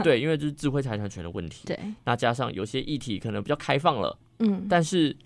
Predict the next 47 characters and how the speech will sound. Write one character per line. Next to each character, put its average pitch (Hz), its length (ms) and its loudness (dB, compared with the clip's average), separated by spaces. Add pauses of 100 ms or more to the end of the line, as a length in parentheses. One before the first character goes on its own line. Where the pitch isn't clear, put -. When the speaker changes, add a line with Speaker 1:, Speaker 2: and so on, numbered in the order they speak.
(240)
Speaker 1:
本 131 120 2
来 117 140 0
有 113 160 0
些 147 160 0
不 147 120 0
能 113 140 -2
讲 95 140 -2
的， 85 80 -6
还 87 160 -6
是 120 160 -8
就 113 100 -6
是 107 140 -6
不 101 140 -8
能 95 180 -8
讲。 - 140 -16 (180)
它 254 100 0
相 254 160 6
对 233 140 10
自 202 180 0
由， 107 200 6
就 175 100 0
例 180 80 0
如 156 80 4
说， 139 220 2
哦， 143 80 6
我 127 60 4
今 160 140 0
天 156 200 2
想 123 120 0
要 107 80 0
做 110 380 0
煮 110 240 -4
菜 131 240 2
的 101 80 0
节 92 220 -8
目， 92 200 -4 (380)
广 127 220 6
播 196 160 8
可 180 100 6
不 113 100 0
可 127 80 2
以 117 60 2
做 117 180 2
做 113 200 -4
菜 117 180 -8
节 - 160 -10
目？ 57 180 -14